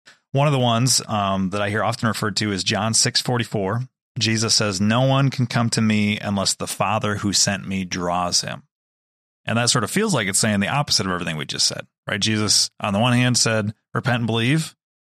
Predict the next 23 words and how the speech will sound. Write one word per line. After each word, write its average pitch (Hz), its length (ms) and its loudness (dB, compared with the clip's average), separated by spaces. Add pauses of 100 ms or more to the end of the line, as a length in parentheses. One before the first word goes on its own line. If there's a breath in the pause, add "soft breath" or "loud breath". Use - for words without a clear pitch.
(540)
On 110 100 0
the 107 80 2
other 113 120 2
hand, 113 200 2
he 110 80 2
said, 104 420 0 (260)
"You 107 120 -2
can't 110 320 -2
come 135 240 2
to 113 60 2
me 101 160 2
unless 95 280 0
the 92 120 -6
Father 98 580 -2 (360)
who 104 80 -2
sent 92 240 0
me 87 80 -8
draws 98 520 0
you." - 160 -12 (1160)
Got 98 80 -4
any 101 120 -2
other 101 140 0
verses? 101 560 -2